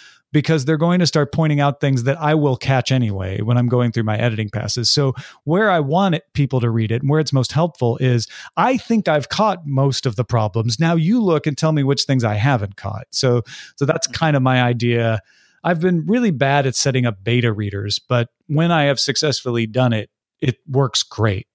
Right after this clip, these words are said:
Speaker 1: uh, because you will always have someone. In fact, Pilot X, uh, there is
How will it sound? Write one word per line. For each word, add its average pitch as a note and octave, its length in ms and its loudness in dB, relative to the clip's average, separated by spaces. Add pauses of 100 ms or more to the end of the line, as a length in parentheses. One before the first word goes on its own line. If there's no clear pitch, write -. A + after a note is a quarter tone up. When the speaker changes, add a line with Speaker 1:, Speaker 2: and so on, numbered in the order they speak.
(180)
Speaker 1:
uh, A2+ 300 2
because B2 480 -2
you C#3 140 -2
will C#3+ 120 2
always D3+ 320 0
have C#3 160 0
someone. B2 400 0
In D#3+ 100 0
fact, F#3 240 -2
Pilot G#3 300 2
X, D3 380 -2 (560)
uh, C3 400 0 (320)
there D3 400 0
is C#3+ 460 0